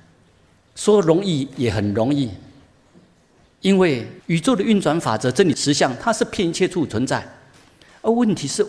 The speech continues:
为什么一般人会有那么多的痛苦？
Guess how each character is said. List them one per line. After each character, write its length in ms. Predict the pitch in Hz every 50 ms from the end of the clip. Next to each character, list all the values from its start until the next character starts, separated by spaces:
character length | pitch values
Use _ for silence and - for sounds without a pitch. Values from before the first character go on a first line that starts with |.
| - -
为 180 | 233 220 185
什 200 | 156 - - 139
么 80 | 131 - -
一 60 | - 139
般 320 | - - 156 151 156 151
人 260 | 107 95 87 87 90 78 - _ _ _ _ _ _ _ _ _ _ _ _ _
会 160 | - - 226 175
有 80 | 120
那 120 | 120 151 175
么 140 | 160 135
多 160 | 127 - 147 147
的 100 | - 110
痛 280 | - - 190 143 104 95
苦？ 240 | - - 90 76